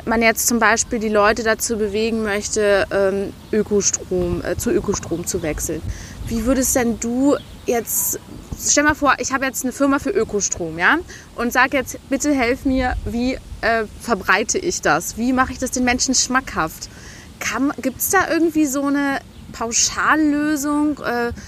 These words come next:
wo du sagst, „Ja, mm, wir könnten das so und so machen“, dann interessieren sich die Menschen mehr dafür?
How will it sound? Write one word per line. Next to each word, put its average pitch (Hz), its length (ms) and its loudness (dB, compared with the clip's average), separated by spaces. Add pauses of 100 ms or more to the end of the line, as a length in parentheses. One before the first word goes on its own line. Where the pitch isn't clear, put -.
(300)
wo 240 100 -2
du 254 140 -2
sagst, 240 440 2
„Ja, 277 360 6
mm, 269 360 2
wir 254 60 -4
könnten 262 280 -2
das 247 140 -4
so 262 100 0
und 247 140 0
so 269 160 2
machen“, 262 580 2
dann 240 240 2
interessieren 226 440 -2
sich 175 120 -2
die 202 100 -4
Menschen 165 340 -6
mehr 160 140 -2
dafür? 147 320 -6